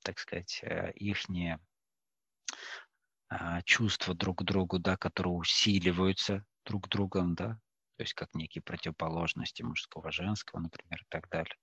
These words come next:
Они, э, как, как этот процесс происходит? Это многократно усиливается, это вообще эти энергии? Или какая задумка отца? То есть что, что дальше делает пара, то есть в развитии своём?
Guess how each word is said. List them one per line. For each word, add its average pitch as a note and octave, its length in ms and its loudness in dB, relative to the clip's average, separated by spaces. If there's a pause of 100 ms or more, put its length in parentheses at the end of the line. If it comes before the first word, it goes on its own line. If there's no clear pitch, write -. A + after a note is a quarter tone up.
(640)
Они, F#2+ 800 6
э, F2+ 240 0
как, - 260 -4
как - 260 4
этот - 220 -2
процесс - 440 0
происходит? - 600 -4 (100)
Это E2+ 640 -4
многократно F#2 760 4
усиливается, E2 840 0
это E2 200 -8
вообще E2+ 360 -2
эти E2 220 -4
энергии? D#2 640 -4 (120)
Или F2 580 -8 (120)
какая F2+ 340 0
задумка E2 540 -2
отца? E2 340 -6
То - 100 -8
есть D2+ 140 -2
что, - 480 -2
что - 240 0
дальше F#2+ 380 8
делает D#2+ 440 -2
пара, F#2 340 4
то - 100 -6
есть D#2 120 -4
в - 80 -4
развитии F2 500 -2
своём? - 340 -8